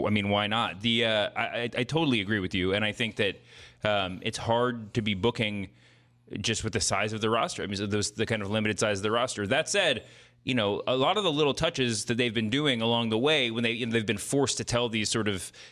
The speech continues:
uh, uh, these storylines that are, they're sort of naturally compressed.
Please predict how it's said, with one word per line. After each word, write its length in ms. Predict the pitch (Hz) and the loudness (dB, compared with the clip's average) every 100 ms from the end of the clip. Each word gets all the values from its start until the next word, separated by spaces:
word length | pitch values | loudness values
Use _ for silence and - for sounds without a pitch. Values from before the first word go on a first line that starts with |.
| _ - | _ -2
uh, 480 | 104 95 92 87 - - - _ _ _ - | 0 2 2 0 -4 -18 -20 _ _ _ 0
uh, 340 | 87 76 67 82 | 2 0 -2 -4
these 280 | 117 113 - | -2 0 2
storylines 500 | 131 123 110 110 110 | 2 2 2 0 0
that 100 | 107 | 0
are, 160 | 107 | 0
they're 160 | 107 110 | 0 0
sort 180 | 123 110 | 2 0
of 140 | 95 | 2
naturally 420 | 107 110 - 107 | 0 0 -2 -4
compressed. 720 | 98 95 - 120 92 - - | -4 -4 0 0 0 -6 -8